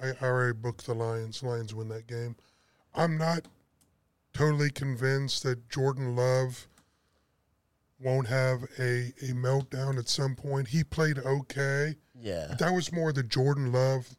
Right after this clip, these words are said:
Speaker 1: against New Orleans that I expected to see, and I expect more of the same. Give me Detroit. Give me the, I booked it at one and a half, but I'll still take Detroit minus two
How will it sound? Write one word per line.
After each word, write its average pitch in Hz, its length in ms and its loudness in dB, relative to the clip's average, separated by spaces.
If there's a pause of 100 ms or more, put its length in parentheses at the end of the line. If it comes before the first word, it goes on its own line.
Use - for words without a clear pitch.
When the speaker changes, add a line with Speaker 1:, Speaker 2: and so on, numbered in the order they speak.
(220)
Speaker 1:
against 131 400 -4
New 131 80 0
Orleans 135 460 2
that 123 120 0
I 120 120 2
expected 127 720 -2 (440)
to 131 80 -4
see, 151 480 0 (600)
and 131 100 0
I 135 40 4
expect 135 400 0
more 127 220 2
of 123 40 0
the 120 80 -4
same. 123 560 0 (340)
Give 139 140 0
me 143 120 0
Detroit. 127 600 0 (1300)
Give 131 140 -2
me 127 280 0
the, 117 340 -4 (200)
I 143 100 4
booked 135 300 -2
it 120 80 -6
at 120 80 -2
one 127 220 0
and 117 120 -2
a 110 60 0
half, 117 340 0
but 123 140 -4
I'll 120 140 0
still - 240 -4
take 123 260 -2 (180)
Detroit 117 440 -4
minus 110 360 -4
two 113 280 -8